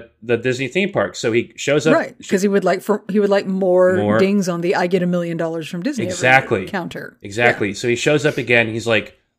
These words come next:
Speaker 1: "I want you to see this footage." And he shows
Speaker 2: Okay.
Speaker 1: him this footage of pod racing.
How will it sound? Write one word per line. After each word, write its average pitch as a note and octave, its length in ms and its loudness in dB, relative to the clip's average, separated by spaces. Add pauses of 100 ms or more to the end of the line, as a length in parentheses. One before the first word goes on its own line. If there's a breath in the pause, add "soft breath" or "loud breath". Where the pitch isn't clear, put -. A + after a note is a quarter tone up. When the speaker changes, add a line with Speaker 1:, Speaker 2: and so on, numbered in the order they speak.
Speaker 1:
"I B2 60 -2
want D3 220 2
you D#3+ 80 4
to C#3+ 80 -4
see C#3 180 -4
this A2+ 160 -4
footage." - 580 -6 (440)
And A2 100 -6
he A2+ 60 -2
shows C3+ 360 -2
Speaker 2:
Okay. C3+ 80 -2
Speaker 1:
him C3 220 -8
this A2+ 180 -4
footage G#2 600 -4 (240)
of G#2 300 -4
pod A2+ 260 2
racing. F#2+ 440 -8